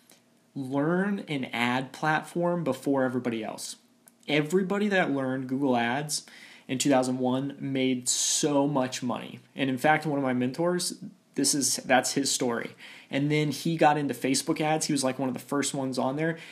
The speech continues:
He says, quote for quote, uh, fa-, it was basically like printing money. Because it,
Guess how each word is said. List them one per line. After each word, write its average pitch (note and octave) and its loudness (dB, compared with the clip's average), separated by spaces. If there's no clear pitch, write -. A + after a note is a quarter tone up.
He F#3 2
says, D#3 4
quote E3 2
for D#3 0
quote, C3 2
uh, B2+ 2
fa-, C#3+ 0
it D#3 4
was C3+ 4
basically D3 2
like B2 0
printing C#3 -2
money. A#2 -8
Because C#3+ 4
it, E3 -4